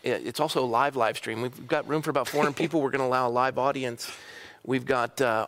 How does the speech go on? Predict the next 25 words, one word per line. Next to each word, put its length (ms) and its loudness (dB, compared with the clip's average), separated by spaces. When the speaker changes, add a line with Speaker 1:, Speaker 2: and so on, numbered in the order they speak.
Speaker 1:
Officer 480 0
Brandon 420 0
Tatum 380 2
and 140 -4
Speaker 2:
Cool. 60 -8
Speaker 1:
Bishop 320 2
Broderick 400 2
Huggins. 600 -4
And, 480 2
uh, 240 2
it 260 0
will 240 2
be 380 -2
a 140 -4
remarkable 840 -2
evening 520 -2
of 380 2
civil 400 2
discourse, 920 0
working 420 2
through 360 2
an 140 -2
issue 460 0
that 260 2
is 500 -2